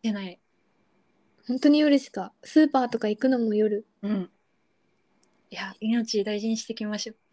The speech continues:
Speaker 2: <laughs> いやー、本当にね、東京とか、本州の皆さん、本州。
Speaker 1: 本州。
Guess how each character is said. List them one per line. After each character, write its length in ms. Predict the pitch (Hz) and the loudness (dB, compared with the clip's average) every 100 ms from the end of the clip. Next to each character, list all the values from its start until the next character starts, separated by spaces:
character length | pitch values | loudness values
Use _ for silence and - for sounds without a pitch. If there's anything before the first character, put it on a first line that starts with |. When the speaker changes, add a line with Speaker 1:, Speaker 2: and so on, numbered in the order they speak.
| - _ | -20 _
Speaker 2:
<laughs> 1500 | 349 330 - - - - 359 415 - _ _ - - - - | 4 4 0 4 4 6 2 -2 -4 _ _ -12 -8 -8 -4
い 40 | 269 | 0
や 460 | 285 277 269 262 | 2 4 2 0
ー、 20 | 262 | -4
本 280 | 269 277 | -4 -4
当 120 | 269 285 | -4 -2
に 360 | 285 277 247 _ _ _ - | -2 -4 -6 _ _ _ -10
ね、 380 | 254 247 247 247 | -6 -4 -6 -8
東 200 | - 247 | -10 -10
京 180 | 240 254 | -4 -4
と 120 | 247 269 | -6 -10
か、 320 | 247 233 233 _ _ _ _ _ _ _ _ _ _ _ _ _ _ | -8 -8 -10 _ _ _ _ _ _ _ _ _ _ _ _ _ _
本 220 | - 285 | -6 -6
州 220 | 277 277 | -2 -4
の 120 | 240 233 | -2 -4
皆 260 | 226 240 | -6 -8
さ 140 | 240 226 | -12 -16
ん、 100 | - | -12
本 220 | - 302 | -8 -8
州。 320 | 285 247 226 - _ _ _ | -8 -10 -12 -14 _ _ _
Speaker 1:
本 120 | 240 214 | -8 -8
州。 300 | - 190 | -8 -12